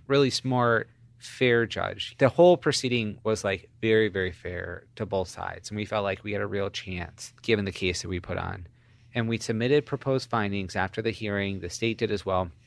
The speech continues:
And we waited. And when that phone call happened, they're like, "Hey, Elliot, how far away are you?"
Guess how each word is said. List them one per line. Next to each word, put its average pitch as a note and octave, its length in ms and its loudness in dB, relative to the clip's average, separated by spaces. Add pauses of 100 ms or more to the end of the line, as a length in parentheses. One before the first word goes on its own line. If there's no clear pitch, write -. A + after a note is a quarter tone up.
(600)
And A2+ 100 2
we A2 100 2
waited. G#2+ 520 2
And A2 120 -8
when G#2 80 -4
that G#2+ 200 2
phone D3+ 200 0
call B2 200 2
happened, G2 560 -6 (280)
they're G2+ 100 -4
like, F#2+ 200 0
"Hey, B2 300 0
Elliot, A#2 440 2 (640)
how A#2 140 0
far A2 200 4
away C3+ 280 2
are F#2+ 140 0
you?" F#2 340 -8